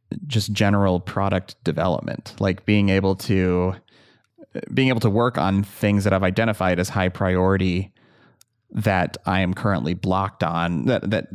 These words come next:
that I am a blocker for because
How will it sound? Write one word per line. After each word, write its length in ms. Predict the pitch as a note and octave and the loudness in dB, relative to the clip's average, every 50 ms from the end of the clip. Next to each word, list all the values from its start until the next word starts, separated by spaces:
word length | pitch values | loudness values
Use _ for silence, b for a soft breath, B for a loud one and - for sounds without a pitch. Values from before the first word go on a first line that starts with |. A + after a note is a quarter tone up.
| A#2+ - - | -14 -12 -8
that 200 | B2 A#2 F#2+ - | -4 -4 -2 -2
I 180 | - G2 A2 A#2 | 0 0 2 2
am 120 | A#2 G#2+ | 2 4
a 100 | G#2 G2 | 4 2
blocker 460 | G2 F#2+ G2 F#2 F#2+ F#2+ F#2 - F2 F2 | 2 2 2 2 2 0 0 -2 -2 -2
for 460 | - - - A2 G2 F#2+ F#2+ F#2 F2+ | -4 -2 0 2 4 4 4 2 2
because 800 | - F2 - - - - F2+ F2 E2+ E2+ E2+ F2+ F#2+ - - - | 0 -2 -4 -2 -2 0 0 0 0 0 -2 -4 -6 -10 -12 -16